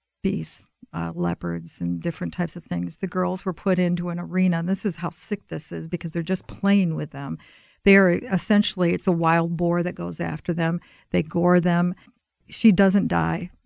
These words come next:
instantly. A young gladiator who's a novice has to go and ha-, do the task of chopping her head off.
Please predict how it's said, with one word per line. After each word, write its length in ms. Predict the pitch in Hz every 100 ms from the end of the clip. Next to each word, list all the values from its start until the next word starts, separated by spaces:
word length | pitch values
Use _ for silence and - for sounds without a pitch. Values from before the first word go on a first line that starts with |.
| _ _
instantly. 800 | 185 185 - 170 170 175 175 185
A 100 | 196 185
young 280 | 185 196 190
gladiator 680 | 190 180 180 170 170 175
who's 180 | 165 175
a 40 | 170
novice 600 | 165 165 170 175 - -
has 280 | 180 190 185
to 100 | 196
go 260 | 180 170
and 120 | 175 170
ha-, 80 |
do 160 | 180 196
the 100 | 185
task 420 | 180 185 170 -
of 80 | 170
chopping 360 | - 156 156 160
her 100 | 160
head 160 | 165
off. 320 | 165 151 156